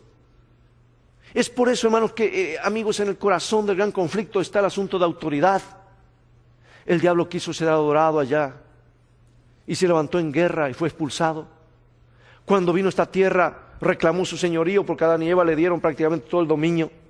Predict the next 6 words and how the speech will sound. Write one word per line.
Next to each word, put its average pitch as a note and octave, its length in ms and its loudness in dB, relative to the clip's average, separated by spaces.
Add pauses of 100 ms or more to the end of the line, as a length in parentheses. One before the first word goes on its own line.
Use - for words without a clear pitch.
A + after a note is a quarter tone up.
(320)
al D3 120 0
escuchar C#3+ 320 -4
su D3+ 140 -6
voz. D3 360 -6 (1400)
Y C3+ 100 0
ahora, D#3+ 380 4